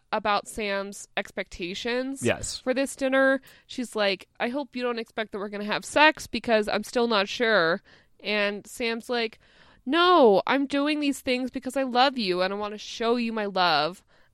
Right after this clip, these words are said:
Speaker 1: And
Speaker 2: Yep.
Speaker 1: yeah.
Speaker 2: Yeah.
Speaker 1: Okay. Um, and then we go back to the Artie and Julie date where they're asking about the chlamydia fettuccine, the
Speaker 2: <laughs> Yeah. No, okay. I, I summarize this as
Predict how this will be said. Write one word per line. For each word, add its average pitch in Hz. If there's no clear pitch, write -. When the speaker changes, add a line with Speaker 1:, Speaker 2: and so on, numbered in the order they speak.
Speaker 1:
And 196
Speaker 2:
Yep. 143
Speaker 1:
yeah. 180
Speaker 2:
Yeah. 180
Speaker 1:
Okay. 185
Um, 214
and 233
then 240
we 220
go 240
back 254
to 240
the 180
Artie 196
and 190
Julie 262
date 240
where 185
they're 196
asking 208
about 185
the 208
chlamydia 220
fettuccine, 247
the 165
Speaker 2:
<laughs> -
Yeah. 175
No, 226
okay. 180
I, 196
I 202
summarize 254
this 185
as 147